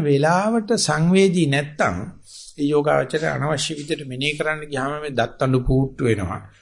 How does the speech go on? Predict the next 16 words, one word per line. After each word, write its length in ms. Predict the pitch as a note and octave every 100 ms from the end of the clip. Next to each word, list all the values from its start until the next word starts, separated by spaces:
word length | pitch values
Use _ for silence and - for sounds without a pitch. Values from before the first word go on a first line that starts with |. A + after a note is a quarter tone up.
| _
මේ 160 | - C3
පිටිපස්සේ 500 | C3+ C#3+ C#3+ C3+ D3
මස් 220 | B2 B2
පිඩු 260 | - C#3 D3
තද 260 | D3 A#2 C#3
වෙනවා. 420 | C#3+ B2 G#2 G#2+ D3 - _ _ _
ඔළුව 240 | B2+ C3+ D#3
දෙපැත්තෙන් 500 | D3 C3+ C#3+ D3+ D#3+
අං 180 | D3 B2 D3
එන්න 200 | D3 D3+
වගේ 260 | D3 D3+ D3+
කැරකෙන්න 420 | B2+ C3+ D3+ C#3+
පටන් 300 | C#3 C#3 C#3+
ගන්නවා. 360 | C#3+ B2+ G2+ B2+
මහ 160 | - A#2+ C#3
විශාල 880 | B2+ - D3 C#3+ E3 F3+ G#3+ A#3